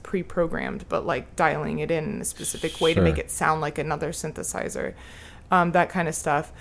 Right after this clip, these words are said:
Speaker 1: And most, like I said, most of what I was doing before is just taking, like, a workstation, which is where you can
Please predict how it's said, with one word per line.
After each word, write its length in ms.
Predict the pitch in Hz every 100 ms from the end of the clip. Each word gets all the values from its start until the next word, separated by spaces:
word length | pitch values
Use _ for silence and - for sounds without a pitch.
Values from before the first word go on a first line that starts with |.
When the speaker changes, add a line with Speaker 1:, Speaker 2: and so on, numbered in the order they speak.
| - - -
Speaker 1:
And 180 | 240 233
most, 420 | 240 269 262 -
like 200 | 202 214
I 60 | 208
said, 160 | 208
most 220 | 202 208 240
of 100 | 208
what 100 | 208
I 60 |
was 220 | 180 175
doing 280 | 151 196 180
before 400 | 170 - 202 190
is 140 | 180 165
just 420 | 160 156 - -
taking, 380 | 196 175 175 165
like, 160 | 160
a 60 | 113
workstation, 1040 | 165 185 185 - 160 156 - 143 147 170 - - -
which 240 | 180 175
is 140 | 170 160
where 160 | 170
you 160 | 165 170
can 420 | - 170 151 151